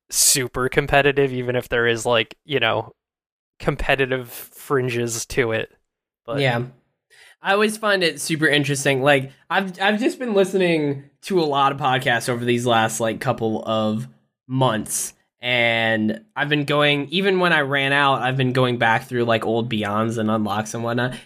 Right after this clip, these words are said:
Speaker 2: And just podcast conversations, man. Some of them that the video game industry has frustrates me. <laughs> Like,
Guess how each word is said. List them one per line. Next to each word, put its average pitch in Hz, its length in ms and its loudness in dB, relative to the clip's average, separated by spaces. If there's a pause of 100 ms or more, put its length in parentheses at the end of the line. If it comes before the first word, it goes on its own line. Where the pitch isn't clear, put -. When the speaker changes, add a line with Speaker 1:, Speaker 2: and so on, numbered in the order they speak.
(100)
Speaker 2:
And 226 120 -2
just 359 180 -2
podcast 392 500 0
conversations, 131 800 -2
man. 107 240 -4
Some 190 300 2
of 370 120 -4
them 196 440 0 (400)
that 160 260 0
the 143 180 0
video 151 300 2
game 139 220 2
industry 127 400 -2
has 113 520 0 (200)
frustrates - 680 0
me. - 280 2 (260)
<laughs> - 260 -2
Like, 190 360 0